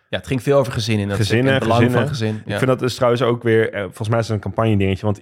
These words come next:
Speaker 2: kijk, iedereen komt uit een gezin. Dus iedereen voelt zich meteen aangesproken. Hetzelfde als met middenklasse. Iedereen denkt dat hij middenklasse is. Of hardwerkend, ook zoiets. Nou, volgens mij is gezin ook dat. Maar <laughs> toen zei hij inderdaad,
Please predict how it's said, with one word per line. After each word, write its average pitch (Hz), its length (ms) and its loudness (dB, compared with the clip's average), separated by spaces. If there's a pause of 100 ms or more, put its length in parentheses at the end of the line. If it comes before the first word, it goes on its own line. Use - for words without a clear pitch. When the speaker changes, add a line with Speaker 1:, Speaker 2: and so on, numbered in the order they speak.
Speaker 2:
kijk, 117 160 -4
iedereen 127 300 0
komt 123 240 0
uit 107 180 0
een 107 80 0
gezin. 101 460 0
Dus 101 160 -4
iedereen 117 260 2
voelt 120 140 -2
zich 104 100 -8
meteen 110 300 0
aangesproken. 113 560 -2
Hetzelfde 135 320 0
als 120 100 -2
met 120 160 0
middenklasse. 110 520 2
Iedereen 131 280 0
denkt 117 140 0
dat 110 100 -2
hij 110 80 -4
middenklasse 104 500 -4
is. - 300 -8 (220)
Of 120 120 -4
hardwerkend, 117 760 -2
ook - 180 -4
zoiets. 87 340 -6 (380)
Nou, 113 160 -2
volgens 117 140 -6
mij 123 100 4
is 117 100 0
gezin 120 320 0
ook 117 260 0
dat. 147 340 0 (420)
Maar - 220 -4
<laughs> - 20 -12
toen - 100 -4
zei 143 240 -2
hij 135 80 2
inderdaad, 120 480 0